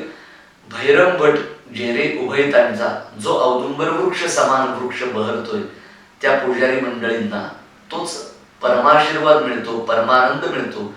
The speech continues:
आणि परमार्थाचं अत्यंत मोठं मोक्षाची वाट असलेलं साधन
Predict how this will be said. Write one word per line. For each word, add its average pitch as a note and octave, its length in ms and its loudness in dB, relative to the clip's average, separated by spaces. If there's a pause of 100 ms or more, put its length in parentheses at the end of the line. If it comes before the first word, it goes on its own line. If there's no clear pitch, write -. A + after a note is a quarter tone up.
(220)
आणि B2+ 120 -6
परमार्थाचं B2 840 2 (920)
अत्यंत F#3+ 540 0
मोठं D3 440 -2
मोक्षाची B2+ 560 -2
वाट A#2+ 160 6
असलेलं B2 600 -4
साधन G#2+ 340 -4